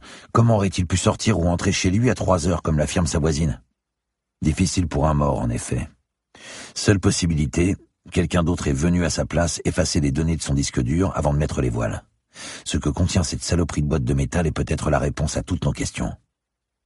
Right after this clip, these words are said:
Les loquets de la voiture sportive étaient abaissés. Courbé au niveau des vitres, je demandai à Crombé. « Mancini portait juste un t-shirt dans la salle de musculation.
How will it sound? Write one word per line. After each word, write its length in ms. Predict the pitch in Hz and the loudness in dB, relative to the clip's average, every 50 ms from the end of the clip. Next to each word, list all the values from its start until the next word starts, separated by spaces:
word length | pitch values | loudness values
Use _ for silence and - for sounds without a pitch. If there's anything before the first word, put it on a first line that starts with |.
| _ _ _ _ _ _ _ _ _ _ _ _ _ | _ _ _ _ _ _ _ _ _ _ _ _ _
Les 140 | - - 62 | -2 0 0
loquets 240 | 60 - - 69 65 | 0 0 0 -2 0
de 80 | 60 | 0
la 80 | 60 60 | -2 -2
voiture 320 | 57 62 62 - 71 - | -2 -4 -2 -2 -4 -4
sportive 400 | - - 67 65 - - 85 131 | -2 -2 -2 -2 0 0 0 0
étaient 240 | 127 - 131 123 - | 0 -2 -2 -2 -2
abaissés. 480 | 60 113 120 - - - 107 101 - - - - - - - - - - - _ _ _ | -2 -2 -2 -4 -4 -4 -6 -6 -8 -10 -18 -20 -20 -20 -20 -20 -20 -20 -20 _ _ _
Courbé 320 | - 76 71 69 65 78 | 0 0 2 2 2 2
au 60 | 76 65 | 2 2
niveau 220 | 64 62 62 64 | 0 0 0 0
des 160 | 58 60 60 | -2 -2 0
vitres, 320 | 58 71 90 - - - - _ _ - - - _ | 0 0 -2 -2 -4 -8 -10 _ _ -20 -20 -20 _
je 140 | - - 135 | -4 -2 0
demandai 320 | 76 76 73 69 67 62 | 0 2 0 0 0 0
à 80 | 60 - | -2 -4
Crombé. « 440 | - - 62 58 57 57 53 - - - _ _ _ _ _ _ _ _ _ _ _ _ _ _ _ _ _ _ _ _ _ _ - | -4 -4 -2 -2 -2 -2 -4 -6 -10 -14 _ _ _ _ _ _ _ _ _ _ _ _ _ _ _ _ _ _ _ _ _ _ 0
Mancini 400 | - 92 98 98 - - 110 117 | 2 2 2 2 2 2 2 2
portait 280 | - - 82 71 - 87 | 2 0 -2 0 0 0
juste 220 | 80 95 90 - | 0 0 0 -2
un 60 | 87 - | -2 -2
t-shirt 360 | - 82 80 - - 87 69 | 0 -2 -2 0 0 0 0
dans 120 | 60 67 | 0 -2
la 80 | 62 62 | -2 -2
salle 180 | - - 58 | -2 -4 -4
de 60 | 55 60 | -2 -2
musculation. 680 | 60 60 - - 65 58 57 - - 57 55 - - | -2 -2 -2 -2 -4 -4 -2 -4 -4 -4 -4 -6 -8